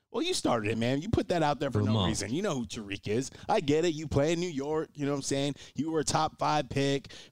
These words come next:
Speaker 1: out of Cincinnati. I get it. And I, I spoke to Kobe Bryant earlier in the locker room today. He's a big fan of, uh, of Ahmad Gardner. You know what I'm saying?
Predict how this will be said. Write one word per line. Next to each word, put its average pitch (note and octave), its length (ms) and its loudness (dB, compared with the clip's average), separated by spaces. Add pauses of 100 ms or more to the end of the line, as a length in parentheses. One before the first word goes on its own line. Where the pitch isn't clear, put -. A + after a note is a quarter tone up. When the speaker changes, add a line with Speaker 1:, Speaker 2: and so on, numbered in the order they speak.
(140)
Speaker 1:
out C#3+ 160 2
of C3+ 60 0
Cincinnati. C#3 640 0
I F3+ 120 0
get A2+ 280 0
it. A2+ 200 -2 (340)
And B2 160 2
I, B2 300 2
I A#2+ 40 2
spoke C3+ 360 -2
to A#2+ 140 2
Kobe A#2+ 280 -2
Bryant A2+ 340 0
earlier A2 240 4
in G#2+ 60 -2
the G#2+ 40 0
locker G#2+ 280 -2
room G#2 100 -6
today. G#2 380 0 (240)
He's A#2 180 0
a A#2 40 0
big A2 200 0
fan A2+ 320 2
of, G#2+ 100 -4
uh, A2 300 -2
of G#2 420 0
Ahmad G#2+ 400 0
Gardner. G#2 440 -4 (420)
You G#2+ 100 -4
know G#2+ 60 0
what G#2 80 0
I'm G2+ 60 -6
saying? G#2+ 460 0